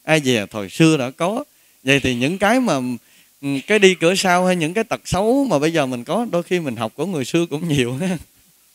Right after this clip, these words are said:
Ông về, ông đem của, đem tiền. Ông đến, ông biết rằng mình mà đưa quan là quan không nhận.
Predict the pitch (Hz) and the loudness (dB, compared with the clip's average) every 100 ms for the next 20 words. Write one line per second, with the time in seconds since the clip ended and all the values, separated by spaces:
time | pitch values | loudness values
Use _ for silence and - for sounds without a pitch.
0 | _ _ _ _ _ _ _ _ _ _ | _ _ _ _ _ _ _ _ _ _
1 | _ _ _ _ - 156 160 135 120 117 | _ _ _ _ -2 -2 2 4 4 2
2 | 110 101 - _ _ _ 143 143 147 139 | -2 -6 -16 _ _ _ -8 -6 -4 -6
3 | 120 107 147 175 143 127 113 101 90 _ | -8 -6 -4 -2 -2 -2 -4 -4 -12 _
4 | _ _ _ _ _ _ _ _ _ _ | _ _ _ _ _ _ _ _ _ _
5 | _ _ _ - 135 135 143 156 202 - | _ _ _ -10 -8 -4 -2 -2 -6 -12
6 | _ 151 156 196 247 147 131 110 107 135 | _ 0 4 4 4 0 -2 -2 0 2
7 | 139 123 117 107 165 180 190 185 175 180 | 2 0 -4 -6 2 4 6 2 2 2
8 | 185 180 117 107 139 147 160 143 110 | 2 -2 -4 -2 -2 -2 -4 -4 -4